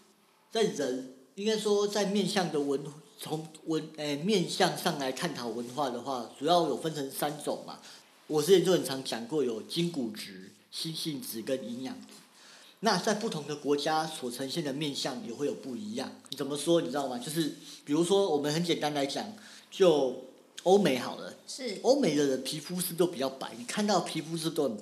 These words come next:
Speaker 1: 白？
Speaker 2: 因为他们就是高加索人，这种人种。
Speaker 1: 对。
Speaker 2: 对。
Speaker 1: 好，我们先不讲人种这个问题，
Speaker 2: 对，对，对。
Speaker 1: 因为这是
Speaker 2: 他们天生就是白皮肤的。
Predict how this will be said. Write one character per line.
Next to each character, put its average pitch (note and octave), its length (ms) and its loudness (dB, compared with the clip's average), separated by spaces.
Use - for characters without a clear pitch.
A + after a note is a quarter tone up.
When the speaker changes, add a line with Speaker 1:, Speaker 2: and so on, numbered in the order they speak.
Speaker 1:
白？ - 100 -8
Speaker 2:
因 D4+ 80 -8
为 F#4 80 -4
他 F4+ 60 -6
们 C4+ 80 -4
就 B3+ 80 -2
是 D4 80 -2
高 A#3+ 220 -4
加 A3+ 260 -6
索 F3+ 300 -8
人， E3 180 -10
这 B3+ 80 -6
种 G3+ 160 -6
人 F3 260 -8
种。 F3 280 -10
Speaker 1:
对。 C#3 240 6
Speaker 2:
对。 E3 300 -6
Speaker 1:
好， B2 120 0
我 C#3+ 80 0
们 D3 80 -2
先 G#3+ 160 4
不 A#3 60 4
讲 C3 240 0
人 D3 220 0
种 B2 220 0
这 D3+ 120 0
个 C#3 80 4
问 C#3+ 40 4
题， - 60 -4
Speaker 2:
对， - 20 -6
对， F3+ 80 -6
对。 E3+ 100 -6
Speaker 1:
因 G3 60 4
为 G#3+ 80 8
这 G#3 100 6
是 F#3 440 2
Speaker 2:
他 - 100 -4
们 F4+ 80 -4
天 D4+ 180 0
生 D4 180 -4
就 D4 80 -6
是 D#4 140 -8
白 F#3 200 -6
皮 F3+ 300 -10
肤 F3+ 240 -14
的。 D#3 420 -14